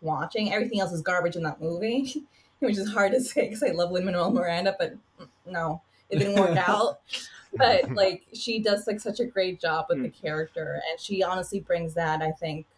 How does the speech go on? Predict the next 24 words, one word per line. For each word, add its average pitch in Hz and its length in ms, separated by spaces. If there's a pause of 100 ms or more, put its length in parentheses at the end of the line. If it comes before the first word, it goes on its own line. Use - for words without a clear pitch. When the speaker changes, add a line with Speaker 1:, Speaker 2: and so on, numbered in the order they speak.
(340)
Speaker 1:
that 190 320
level 180 260
of 175 100
professionalism 165 640
and 170 120
that's, 160 120
like, 160 200
thoroughness 165 480
in, 175 180
like, 160 240 (180)
character 170 280
exploration 156 540
to, 190 300
like, 156 220
I 160 40
think - 180 (100)
every 175 240
movie 156 320
I've 160 60
ever 156 200 (220)
watched 147 360
her 131 220 (120)
in. 151 100
She's 165 400